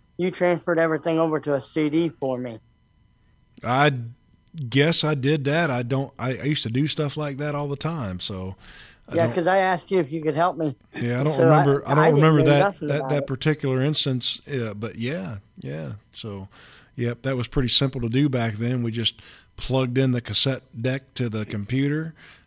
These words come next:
Speaker 2: went from the headphone jack of the cassette deck into the, uh, line in or the mic jack of the P C, and then we used a program like SoundForge, or, yeah, SoundForge back then, and recorded it in real time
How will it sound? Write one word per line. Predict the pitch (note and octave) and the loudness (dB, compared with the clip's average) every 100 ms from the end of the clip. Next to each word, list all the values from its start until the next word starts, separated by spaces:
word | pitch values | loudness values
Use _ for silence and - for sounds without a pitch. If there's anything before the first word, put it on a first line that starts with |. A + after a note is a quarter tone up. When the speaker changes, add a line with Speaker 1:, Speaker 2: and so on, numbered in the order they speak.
| - | -12
Speaker 2:
went | A2+ - | -10 -8
from | G#2+ | -8
the | F#2 | -6
headphone | F#2+ B2 A#2+ B2 A#2+ G#2+ | -6 -6 -6 -4 -4 -4
jack | A#2 B2 A#2 | -6 -8 -10
of | |
the | F#2+ | -12
cassette | - - B2 A#2+ G#2 | -6 -4 -4 -6 -8
deck | A#2 C3+ A#2+ | -10 -10 -8
into | G#2+ G#2+ G#2+ | -8 -8 -8
the, | G2+ G2+ F#2+ | -6 -8 -8
uh, | F#2 E2 - _ | -10 -14 -18 _
line | - A2 A#2+ A#2+ A2+ | -10 -6 -4 -4 -4
in | B2+ C#3 | -6 -8
or | G#2+ | -10
the | G2 | -8
mic | G#2+ B2 A2+ | -6 -6 -8
jack | - A#2 C3 - | -8 -8 -10 -12
of | G2 | -12
the | |
P | F2+ A#2+ A2+ | -8 -6 -4
C, | - C3 C#3 B2 | -4 -6 -10 -8
and | G#2+ | -8
then | G#2 | -6
we | G#2+ | -6
used | A2+ G#2 | -6 -8
a | |
program | - B2 A2 A#2+ A#2 | -8 -6 -6 -6 -6
like | G#2+ F#2 | -8 -6
SoundForge, | - A#2+ B2+ B2 A2 A#2+ C3+ D3 - - - - - _ | -4 -4 -4 -6 -6 -4 -6 -8 -12 -18 -20 -20 -20 _
or, | - F#2+ F2+ E2 D2+ D#2 - - | -12 -10 -10 -12 -14 -18 -16 -6
yeah, | C#3 C3 | -4 0
SoundForge | - C3+ D#3+ - G#2+ G2 | 0 0 -2 -4 -6 -6
back | G#2 G#2+ G2+ | -6 -6 -6
then, | B2 C3+ G2 G2+ _ _ _ _ - | -6 -6 -10 -14 _ _ _ _ -16
and | A2 G2+ F#2+ F2+ F2+ - | -10 -8 -8 -10 -14 -12
recorded | G2+ - C#3+ C#3 G2+ | -10 -4 -2 -2 -4
it | A2+ - _ - | -8 -12 _ -8
in | A2 G2 | -6 -4
real | G#2 F3+ F3 | -4 -4 -4
time | - F#2 F#2 C3 | -4 -6 -8 -12